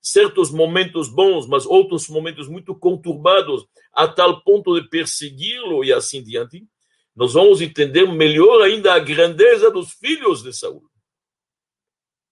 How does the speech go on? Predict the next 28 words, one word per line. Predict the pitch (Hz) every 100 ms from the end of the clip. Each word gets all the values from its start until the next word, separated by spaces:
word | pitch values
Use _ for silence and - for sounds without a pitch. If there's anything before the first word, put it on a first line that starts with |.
| _ _
A | 139 190
começar | 208 208 190 160 180 180
pela | 196 196
filha. | - 233 240 - _ _ _ _ _ _ _ _
Michal, | 131 147 139 180 202 185
a | 139
filha | - 185 185 160
de |
Saul, | - 120 117 98 85 _ _
que | -
era | 113
uma | 120
mulher | 120 127 131
muito | 131 -
elevada, | 127 120 113 117 180 175 127
que | 110
os | 104
nossos | 113 107 107
sábios | - 127 120
dizem | 113 131 131
que | 127
até | 127 165 143 - _ _
tem | 139
opiniões | 139 139 151
que | 151
ela | 147
colocava | 131 139 131 127 143 135
tefilim. | 120 - 117 139 226 -